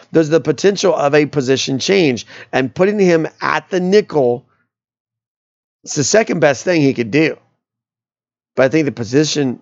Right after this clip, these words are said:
uh, the position gives him the opportunity to be a guy who thrives.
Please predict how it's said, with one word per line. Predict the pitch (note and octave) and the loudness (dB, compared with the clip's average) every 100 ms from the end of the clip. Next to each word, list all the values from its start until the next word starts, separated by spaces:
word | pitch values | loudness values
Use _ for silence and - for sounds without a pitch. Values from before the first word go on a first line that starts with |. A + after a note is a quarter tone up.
| - | -6
uh, | C3 B2+ | -4 -2
the | B2 | -4
position | A2+ A#2+ D3 D#3 D3 C3 | -2 0 0 0 -2 0
gives | C3+ B2 | 0 0
him | C#3 B2+ | -4 -2
the | A#2+ | 0
opportunity | A#2+ A#2 G#2+ - D#3+ C3+ A#2+ A2 - - _ | 0 -2 -8 -2 2 2 0 -2 -12 -20 _
to | - | -2
be | C#3 F#3 | 2 4
a | G#3 | 4
guy | E3 D3+ D#3 | 2 0 -2
who | D#3+ | -4
thrives. | - G3+ F#3 - C3 - | -2 0 0 -2 -12 -16